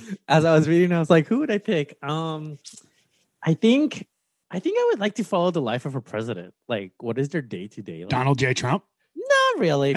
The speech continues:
Speaker 1: Not him.
Speaker 2: <laughs>
Speaker 1: Not
Speaker 2: Sorry.
Speaker 1: in my, not in my opinion.
Speaker 2: It's the week before inauguration, so
Speaker 1: Yeah.
Speaker 2: I, I had to.
Speaker 1: Yeah, that's right. Uh, any, I think, like, I guess I, I was thinking of the Peruvian president, but,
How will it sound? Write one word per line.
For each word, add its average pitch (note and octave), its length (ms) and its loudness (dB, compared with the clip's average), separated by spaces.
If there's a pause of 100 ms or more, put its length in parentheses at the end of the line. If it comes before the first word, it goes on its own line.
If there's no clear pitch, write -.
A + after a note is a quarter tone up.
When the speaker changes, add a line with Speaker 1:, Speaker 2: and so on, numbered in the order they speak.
(140)
Speaker 1:
Not G#4+ 260 6
him. C3+ 220 0
Speaker 2:
<laughs> - 320 -6
Speaker 1:
Not - 60 -18
Speaker 2:
Sorry. D#4+ 260 0
Speaker 1:
in - 60 -2
my, E3 320 0
not C#4 220 -6
in D#4 100 -2
my D3 140 -2
opinion. C3 420 -4
Speaker 2:
It's C3 80 -6
the E3 80 4
week E3 260 6
before D3 420 0
inauguration, A#2+ 720 -8
so B2 60 -2
Speaker 1:
Yeah. A2 100 -2
Speaker 2:
I, G#2+ 260 -10
I B2 40 -10
had G#2+ 240 -12
to. F#2 300 -18
Speaker 1:
Yeah, D#3+ 260 -2
that's C#3 260 -6
right. A2 340 -6 (100)
Uh, A#2+ 360 -4
any, A3+ 380 0
I F3+ 80 0
think, A#3 340 -2
like, D3 300 0
I D3 80 0
guess F#3 180 -2
I, G#3+ 120 0
I D#3 100 -2
was D3+ 120 -2
thinking C#3+ 200 -10
of B2 60 -8
the A#2 80 -14
Peruvian G#2+ 420 -6
president, F#2+ 440 -20 (200)
but, G2+ 240 -2